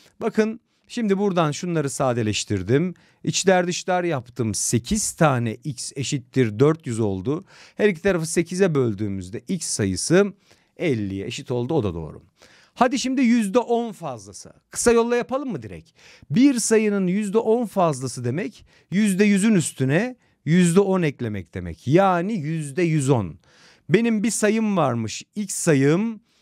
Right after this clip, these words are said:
X sayımızın yüzde yüz onu alınmış ve sonucu altmış altı olmuş. Bakalım doğru mu? Şu sıfırları sadeleştireceğiz ama sadeleştiremedik. Dur.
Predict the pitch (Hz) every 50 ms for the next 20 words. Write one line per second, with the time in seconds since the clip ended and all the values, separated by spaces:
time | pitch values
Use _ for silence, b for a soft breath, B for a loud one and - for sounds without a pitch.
0 | _ _ _ _ - 190 214 214 - - - - 185 180 170 170 165 165 156 135
1 | 151 156 147 139 135 147 175 190 190 180 170 170 185 180 175 180 165 175 175 180
2 | 185 202 208 196 185 175 156 147 135 127 131 135 151 165 190 226 233 - - -
3 | - - - _ _ _ _ _ _ _ _ _ _ _ _ _ _ _ _ _
4 | _ _ - 135 170 175 - - - - 196 185 165 135 113 123 147 170 190 196
5 | 190 b b b b b b b - 175 165 165 _ - 151 170 170 - 160 139
6 | 123 113 113 - 117 101 87 76 - - - - - - 175 - 143 147 160 170
7 | 165 147 143 135 113 107 98 90 101 117 139 190 b b b b b b b b
8 | b - - - - - - - 220 - - - - - 220 185 - 196 196 180
9 | 175 180 180 196 208 - - 190 175 175 170 165 175 180 165 - - 180 170 165
10 | 151 120 135 160 190 226 214 220 208 208 208 - - - - 127 139 143 151 151
11 | 143 - - - 143 147 139 120 113 143 220 - _ _ _ _ - 143 123 -
12 | -